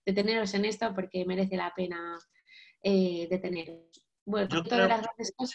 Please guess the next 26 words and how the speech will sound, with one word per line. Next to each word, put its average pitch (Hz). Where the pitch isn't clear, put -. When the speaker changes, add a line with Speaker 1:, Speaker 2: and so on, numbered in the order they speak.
Speaker 2:
Silvia, 117
Speaker 1:
Sí, -
perdona, 98
Julio. 185
Speaker 2:
eh, 135
yo 156
creo 170
que 175
lo 151
de 131
la 127
impresión 127
tres 143
D 139
ahora 127
Speaker 1:
¿Mm? -
Speaker 2:
mismo 135
es 143
cuando 113
más 123
utilidad 131
ha 123
llegado 113
a 104
la 101
gente, -